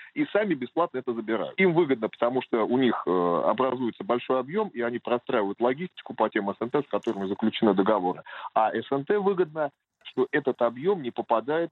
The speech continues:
э, в общий бачок, и на него не начисляется, э, плата. Экономия в цифрах достаточно серьезная. Пластик — это двадцать процентов объема. Мы понимаем, что бу-, бутылки никто не сжимает, и это воздух.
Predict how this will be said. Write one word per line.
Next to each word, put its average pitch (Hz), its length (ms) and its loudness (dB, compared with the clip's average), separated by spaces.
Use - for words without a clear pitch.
э, - 40 -12
в 101 360 0
общий 107 400 -4
бачок, 123 680 0
и 117 100 -8
на 113 80 -10
него 135 160 -4
не 143 120 -6
начисляется, 131 520 -2
э, 92 260 0
плата. 117 400 0
Экономия 170 480 0
в - 60 -10
цифрах 160 440 -4
достаточно 131 520 -2
серьезная. 95 640 0
Пластик — 170 460 2
это 107 160 -2
двадцать 127 340 -2
процентов 110 540 -6
объема. 107 500 -4
Мы 113 80 0
понимаем, 127 300 4
что - 120 -12
бу-, 110 220 -8
бутылки 120 480 0
никто 120 260 2
не 113 120 2
сжимает, 180 480 2
и 117 160 -14
это 139 180 -4
воздух. 160 400 -2